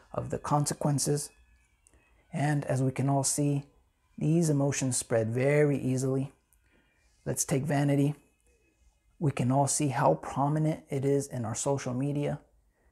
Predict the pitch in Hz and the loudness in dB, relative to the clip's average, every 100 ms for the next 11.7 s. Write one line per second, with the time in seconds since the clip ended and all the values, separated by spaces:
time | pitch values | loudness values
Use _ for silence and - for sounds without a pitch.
0 | _ _ _ - 127 110 120 - 117 110 | _ _ _ -4 0 0 -2 -2 -2 0
1 | 131 127 - - 139 - 147 151 143 147 | 0 -2 -4 -2 0 0 2 2 0 -4
2 | - 120 117 123 127 135 120 131 113 - | -8 -8 -4 -2 -2 -2 -2 -2 -2 -4
3 | - 143 143 - 151 147 131 - - - | -2 0 -2 -4 -4 -4 -6 -6 -6 -6
4 | 175 123 123 127 127 123 123 127 - _ | -2 0 0 0 -2 -2 -2 -4 -6 _
5 | _ _ _ _ _ _ _ _ - 127 | _ _ _ _ _ _ _ _ -6 -2
6 | 135 147 139 - - 156 147 139 147 139 | 2 4 2 0 -4 2 2 4 2 2
7 | 117 117 139 156 170 170 - - _ _ | 2 0 0 0 0 -2 -6 -16 _ _
8 | - 131 120 - - 196 190 185 160 - | -6 -4 -4 -6 -2 4 6 6 2 0
9 | - 170 175 151 117 139 147 151 139 127 | -2 0 0 -2 -2 -2 -4 -2 -2 -2
10 | - 127 135 131 - 139 131 123 - 127 | -2 2 2 0 -8 -6 -4 -4 -4 -6
11 | 123 120 127 143 135 127 | -4 -2 -4 -6 -8 -8